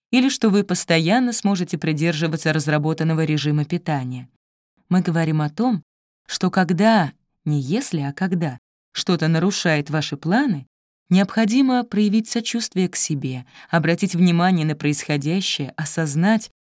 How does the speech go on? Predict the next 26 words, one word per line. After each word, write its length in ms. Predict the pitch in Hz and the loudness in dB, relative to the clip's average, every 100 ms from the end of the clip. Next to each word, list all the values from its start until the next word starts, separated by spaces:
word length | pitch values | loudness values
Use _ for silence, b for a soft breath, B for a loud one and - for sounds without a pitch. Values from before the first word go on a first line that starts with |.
| _ | _
почему 460 | 214 - 254 254 190 | -4 2 4 4 4
в 100 | 156 | 0
итоге 380 | 170 233 185 | 0 0 0
ваш 240 | 151 160 - | 0 -2 -2
малыш 340 | 170 180 - | 0 0 -2
ведет 300 | 165 156 175 | -2 -2 -2
себя 320 | - 165 170 - | 0 -2 -2 0
иначе, 560 | 208 190 147 - - - _ _ - | 2 2 2 -4 -8 -10 _ _ -2
и 120 | 226 | 0
обдумать 540 | 285 226 240 240 247 | 2 2 2 2 0
реальные 480 | 247 233 180 147 156 | 0 0 0 0 0
варианты 460 | 151 156 175 165 151 | 0 2 2 0 -2
решения 500 | 147 - 160 156 151 | -4 -2 0 0 0
проблемы, 640 | 151 143 156 202 226 143 - _ _ | -2 0 2 4 2 0 -10 _ _
чтобы 300 | - 180 180 | -2 2 4
вернуться 540 | 175 175 208 220 175 | 4 4 4 4 0
к 60 | 165 | 0
надежной 480 | 156 156 160 160 147 | 0 0 0 -2 -2
системе 440 | 147 - 151 147 | -4 -2 0 0
питания, 560 | 143 143 196 254 233 220 | -2 -2 2 2 2 -2
в 60 | |
которой 340 | - 151 156 147 | -6 -2 -2 0
ваш 240 | 147 - | -2 -2
ребенок 580 | 147 135 165 247 226 170 | -4 0 2 2 0 -2
будет 420 | 143 160 156 - | -2 -2 -4 -6
уверен. 680 | 156 139 139 131 131 123 | -6 -4 -4 -4 -8 -10